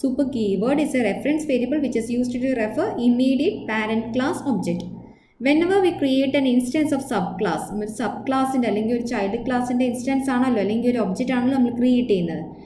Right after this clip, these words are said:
അങ്ങനെയാണെങ്കിൽ the instance of parent class is created implicitly which is referred by the super reference variable. Okay,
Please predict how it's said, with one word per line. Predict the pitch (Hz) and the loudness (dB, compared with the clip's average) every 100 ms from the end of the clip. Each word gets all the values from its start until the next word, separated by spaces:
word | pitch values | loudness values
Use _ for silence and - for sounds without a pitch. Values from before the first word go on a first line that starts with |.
| - - _ | -20 -20 _
അങ്ങനെയാണെങ്കിൽ | - 240 208 185 208 185 208 247 | -2 0 2 0 0 0 0 2
the | 254 | 2
instance | 277 269 403 392 392 | 2 2 2 2 2
of | - 277 | 0 -2
parent | 226 247 302 330 277 | 0 2 2 0 0
class | 240 226 254 | 0 0 0
is | 247 220 | 0 2
created | 185 185 180 196 180 277 | 2 2 2 -2 0 4
implicitly | 330 359 349 226 185 180 180 185 196 | 6 6 4 2 -2 0 0 -2 -2
which | 233 262 | 0 0
is | 226 196 | 0 -2
referred | 190 233 208 170 | -2 -4 -4 -4
by | 160 | -4
the | 233 277 | -4 -2
super | 214 180 196 180 | -2 -2 -4 -4
reference | 160 - 190 254 269 | -8 -8 -8 -6 -2
variable. | 214 175 185 - - - - _ _ _ _ _ _ _ _ - | -2 -2 -6 -12 -16 -20 -20 _ _ _ _ _ _ _ _ -6
Okay, | 262 | -4